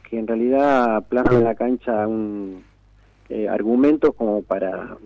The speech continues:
para ser muy superior al resto. Creo que hay muchos, muchos equipos que,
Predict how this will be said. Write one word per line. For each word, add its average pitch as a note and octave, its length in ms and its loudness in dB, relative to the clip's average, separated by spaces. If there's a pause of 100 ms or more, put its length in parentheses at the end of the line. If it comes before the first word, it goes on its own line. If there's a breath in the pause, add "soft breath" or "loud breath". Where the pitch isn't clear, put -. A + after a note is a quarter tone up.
(160)
para G#2+ 300 -4
ser C3+ 80 -2
muy B2+ 200 0
superior B2 340 -2
al A#2+ 100 2
resto. B2 340 0
Creo A#2 180 -2
que B2 60 -2
hay A#2+ 60 2
muchos, B2 480 0 (880 soft breath)
muchos C#3+ 320 2
equipos D#3 400 2
que, A#2 580 2